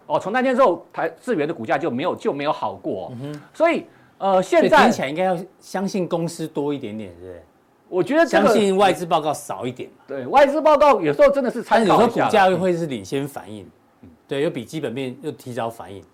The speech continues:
Speaker 1: 嗯。
Speaker 2: 所以这个难就难在这里啊，对不对？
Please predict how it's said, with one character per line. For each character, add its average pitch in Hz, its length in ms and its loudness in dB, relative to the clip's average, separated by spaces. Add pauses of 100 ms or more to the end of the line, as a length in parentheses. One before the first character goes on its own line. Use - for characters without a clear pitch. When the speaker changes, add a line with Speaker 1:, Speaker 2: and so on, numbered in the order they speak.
(180)
Speaker 1:
嗯。 120 120 -8
Speaker 2:
所 143 100 -4
以 131 40 -4
这 190 80 -2
个 180 120 -2 (120)
难 135 200 -8
就 165 80 -2
难 131 160 -4
在 131 140 -6
这 120 160 -6
里 82 180 -14
啊， - 60 -20 (340)
对 101 140 -16
不 92 60 -18
对？ 85 100 -16